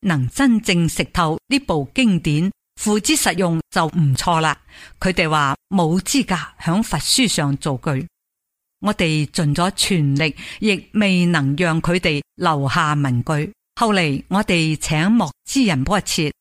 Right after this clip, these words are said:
祿東贊仁波切、丹馬澤芒仁波切、開初仁波切和拉真聖德，佢哋聽講王者仁波切、碧渠玉仁波切、摩訶法王都未有寫，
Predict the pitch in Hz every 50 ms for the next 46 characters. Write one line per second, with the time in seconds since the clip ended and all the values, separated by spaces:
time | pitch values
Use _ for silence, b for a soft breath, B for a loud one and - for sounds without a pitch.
0 | _ _ _ _ - - 220 190 - - 320 311 262 240 - 208 185 180 180 175
1 | 160 143 139 143 - 214 202 - - - 185 156 147 - _ _ _ _ - 294
2 | 269 226 196 180 165 151 160 165 - - 185 143 160 156 143 135 131 147 - -
3 | 170 156 143 135 - - 226 196 170 - - - 175 156 135 - _ _ _ _
4 | _ - - - 277 262 262 254 - - 240 233 226 220 214 - 156 147 139 143
5 | 226 - - - - 190 170 160 - _ - 185 190 180 165 151 147 - - -
6 | 240 269 262 247 240 240 - 247 233 226 220 - - 202 165 160 165 - 208 202
7 | - _ _ _ _ _ _ _ - - 226 247 240 - 220 190 185 180 180 -
8 | - 277 294 247 233 180 160 165 190 233 262 240 - 185 180 165 151 139 143 -
9 | 175 180 226 269 233 151 143 - 240 247 - - - 190 175 165 - _ _ _
10 | _ _ - - 330 - - 175 156 143 143 160 190 220 - 165 156 147 143 143
11 | - 214 233 196 - - - 185 170 156 - _ _ _ _ _ _ - 254 277
12 | 277 254 240 247 294 254 202 - - - - 165 143 131 127 - _ _ - -
13 | 339 330 240 185 160 151 147 156 170 - - - 156 139 143 160 175